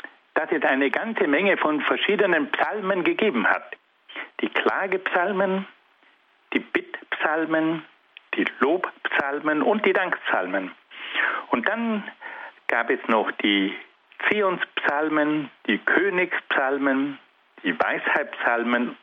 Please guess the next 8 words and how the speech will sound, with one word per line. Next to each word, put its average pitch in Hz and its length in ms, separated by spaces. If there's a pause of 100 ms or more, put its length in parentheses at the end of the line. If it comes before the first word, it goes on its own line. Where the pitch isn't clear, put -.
(160)
und - 180
die 160 80
Wallfahrtslieder. - 680 (2000)
Die 233 100
Psalmen 151 880 (840)
bringen 190 720 (100)
alle 170 680 (100)
Lebenssituationen 135 1900